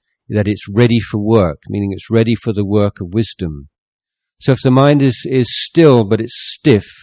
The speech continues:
then that's, um, uh, and it's not, um, the right,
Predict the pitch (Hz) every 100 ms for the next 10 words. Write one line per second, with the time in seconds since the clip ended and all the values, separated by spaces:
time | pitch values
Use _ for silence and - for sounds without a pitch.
0 | - _ _ _ - 107 120 123 - 113
1 | 107 104 104 _ _ _ 107 98 95 95
2 | - 104 101 98 90 _ _ _ _ _
3 | _ _ _ - 113 - - 123 123 113
4 | - - - - 104 104 101 98 101 117
5 | 104 107 107 107